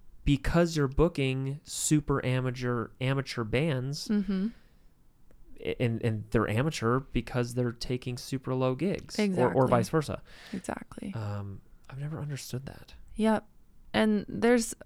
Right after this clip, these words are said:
Speaker 2: it's really important to not undervalue yourself as well as an artist, you know, like, if you have a certain level of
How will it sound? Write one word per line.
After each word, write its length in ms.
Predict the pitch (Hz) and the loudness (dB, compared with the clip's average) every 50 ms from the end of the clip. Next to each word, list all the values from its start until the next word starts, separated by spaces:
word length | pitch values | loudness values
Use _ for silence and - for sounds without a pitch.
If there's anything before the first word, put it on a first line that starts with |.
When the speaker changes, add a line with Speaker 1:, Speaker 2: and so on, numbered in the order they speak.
| - - - - _ _ - | -20 -20 -20 -20 _ _ -2
Speaker 2:
it's 180 | - 226 - | -2 0 0
really 340 | 208 202 233 277 269 247 226 208 | 0 2 4 6 6 6 6 4
important 440 | 185 185 - - 196 190 196 196 - | 4 4 4 4 4 4 2 2 0
to 100 | - 185 | 0 0
not 280 | 180 185 180 185 - | 0 2 2 2 0
undervalue 720 | - 180 175 180 175 180 175 175 175 180 185 185 185 185 185 - | 0 0 0 -2 0 0 0 0 0 2 2 2 0 0 -2 -4
yourself 480 | - 185 185 - - 185 185 180 - - | -6 -6 -4 -2 -2 -2 -2 -2 -4 -6
as 160 | 185 - - | -8 -6 -2
well 260 | 185 180 180 180 185 | -2 0 2 2 0
as 140 | 185 185 - | 0 -2 -2
an 80 | 190 | -4
artist, 460 | 190 190 196 202 202 208 - - - - | -2 -2 0 0 0 0 -2 -4 -4 -2
you 80 | 226 | 0
know, 200 | 220 226 240 240 | 2 2 2 2
like, 240 | 240 214 190 185 - | 2 2 0 0 -2
if 140 | 185 - - | -4 -6 -4
you 60 | 190 | -4
have 200 | 180 185 185 180 180 | -2 -2 -2 -2 -2
a 40 | 185 | -4
certain 420 | - - 190 185 185 185 180 180 | -4 -2 -2 0 0 0 -2 -2
level 320 | 180 180 175 180 185 180 | -2 -2 -2 -2 -2 -2
of 120 | 180 175 | -2 -4